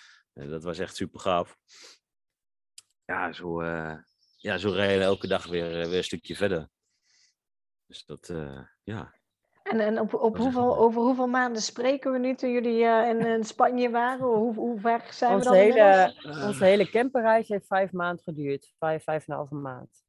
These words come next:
Speaker 3: Ja.
Speaker 2: Oké, ja.
Speaker 3: En dat we in Spanje hebben, denk ik, twee maanden.
Speaker 1: Ja, we
Speaker 3: Twee
Speaker 1: zijn
Speaker 3: maanden
Speaker 1: eind
Speaker 3: geleden.
Speaker 1: augustus zijn we vertrokken en ik denk dat we
Speaker 3: November naar
Speaker 1: november
Speaker 3: Spanje
Speaker 1: en
Speaker 3: gingen.
Speaker 1: december zijn we in Spanje geweest.
Speaker 3: Ja.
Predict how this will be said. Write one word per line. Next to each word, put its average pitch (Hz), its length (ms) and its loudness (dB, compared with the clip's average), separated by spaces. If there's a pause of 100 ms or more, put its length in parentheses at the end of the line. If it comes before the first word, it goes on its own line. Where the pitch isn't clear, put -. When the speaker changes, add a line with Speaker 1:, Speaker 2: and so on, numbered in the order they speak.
Speaker 3:
Ja. 151 200 -6
Speaker 2:
Oké, - 140 -12 (160)
ja. 196 140 -8
Speaker 3:
En - 120 -14
dat 156 160 -2
we 165 60 -4
in 156 80 -2
Spanje 190 440 2
hebben, 185 200 4
denk 185 120 -2
ik, 180 140 -14
twee 208 200 -4
maanden. 220 280 -6 (460)
Speaker 1:
Ja, 127 280 0
we 135 60 6
Speaker 3:
Twee 113 100 0
Speaker 1:
zijn - 80 -2
Speaker 3:
maanden - 0 - (180)
Speaker 1:
eind 135 140 0
Speaker 3:
geleden. 120 80 4 (100)
Speaker 1:
augustus 285 280 0
zijn 131 140 -4
we 120 60 -8
vertrokken 156 640 -4
en 110 220 -6
ik 104 140 -6
denk 101 280 -6
dat 95 180 -6
we 92 600 -2 (320)
Speaker 3:
November 202 480 0
naar 208 80 4
Speaker 1:
november 202 320 2
Speaker 3:
Spanje 170 180 2
Speaker 1:
en 104 80 -2
Speaker 3:
gingen. 101 160 -2
Speaker 1:
december 104 440 -2
zijn 95 140 -2
we 92 60 -8
in 87 80 -6
Spanje 117 360 -4
geweest. 98 560 -6 (120)
Speaker 3:
Ja. - 180 -6